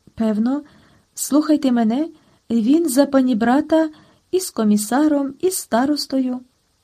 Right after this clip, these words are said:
Я знаю, він міг би. Але мені не хочеться йти до нього, бо він задорого схотів би з мене.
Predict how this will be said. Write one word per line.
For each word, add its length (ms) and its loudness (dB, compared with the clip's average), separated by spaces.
Я 240 -2
знаю, 460 -2
він 520 0
міг 380 0
би. 220 -4
Але 280 0
мені 300 0
не 120 -2
хочеться 460 -2
йти 220 2
до 120 2
нього, 400 0
бо 180 0
він 320 0
задорого 720 2
схотів 480 -2
би 140 -2
з 100 -6
мене. 360 0